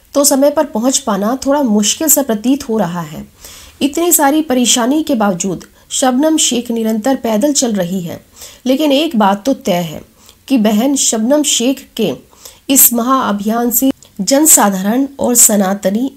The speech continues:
आस्था का जन सैलाब उमड़े। राष्ट्रीय एकता को समर्पित शबनम शेख की इस पैदल यात्रा को हम सभी दिल से सलाम करते हैं। दोस्तों, उम्मीद करते हैं कि आपको यह वीडियो पसंद आई होगी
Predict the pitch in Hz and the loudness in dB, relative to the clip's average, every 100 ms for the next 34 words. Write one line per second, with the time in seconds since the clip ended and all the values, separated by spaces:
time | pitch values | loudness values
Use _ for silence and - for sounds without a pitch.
0 | - 180 - - 269 285 240 - 240 269 | -6 -2 -2 0 -2 0 0 0 0 2
1 | 233 175 190 214 - 202 202 202 254 - | 2 0 0 -2 -2 -2 0 0 -2 -6
2 | - - - - 202 220 - 320 320 175 | -18 -20 -8 0 2 2 0 0 0 -2
3 | 208 - 277 302 294 247 208 180 196 190 | -2 0 0 2 2 2 0 0 -4 -4
4 | - - 262 285 320 311 - 262 269 - | -4 0 0 2 0 2 2 0 -2 -4
5 | 247 269 - 226 202 254 214 180 175 247 | 0 2 2 0 0 0 0 -2 -2 -4
6 | 233 170 - - - - - 285 294 - | -2 -6 -10 -18 -20 -20 -2 2 4 2
7 | 196 196 233 202 240 247 262 - 185 175 | 0 0 0 2 2 2 4 2 2 0
8 | 208 160 - 233 180 147 - - - - | -2 -2 -4 -4 -4 -6 -12 -16 -16 -16
9 | - - _ - - - 269 277 294 262 | -16 -20 _ -20 -12 -2 0 0 0 2
10 | 294 294 269 247 269 262 262 220 214 - | 0 0 -4 0 2 2 2 0 -2 0
11 | 269 214 202 208 190 202 226 214 165 185 | 0 2 0 -2 -4 -2 -4 -2 -2 -2
12 | 190 185 208 226 214 339 | -2 0 0 0 -2 -4